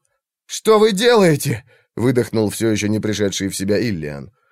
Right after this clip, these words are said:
«Чародей Галан, как ваш непосредственный руководитель, я приказываю вам сражаться!» —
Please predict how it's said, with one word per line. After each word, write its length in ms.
«Чародей 540
Галан, 640
как 260
ваш 260
непосредственный 840
руководитель, 600
я 140
приказываю 680
вам 240
сражаться!» — 1040